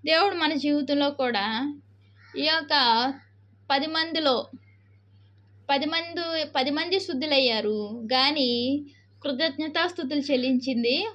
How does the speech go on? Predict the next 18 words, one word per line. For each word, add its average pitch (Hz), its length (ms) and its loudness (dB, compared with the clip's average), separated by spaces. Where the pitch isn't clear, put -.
ఒకే 240 280 0
ఒక్కరు, 240 520 -4
అతనే 311 540 2
సమరయుడు. 240 800 0
మరి 302 680 2
మన 285 320 2
జీవితంలో 320 480 -2
కూడా 302 240 -2
దేవుడు 262 360 2
ఎన్నో 254 220 0
కార్యాలు 262 440 2
చేస్తాడు, 226 720 -2
మరి 254 220 0
మనం 240 260 -2
కృతజ్ఞతాస్తుతులు 240 1160 -4
చెల్లించే 220 360 -2
వారంగా 214 420 -2
ఉన్నామా? 196 560 -8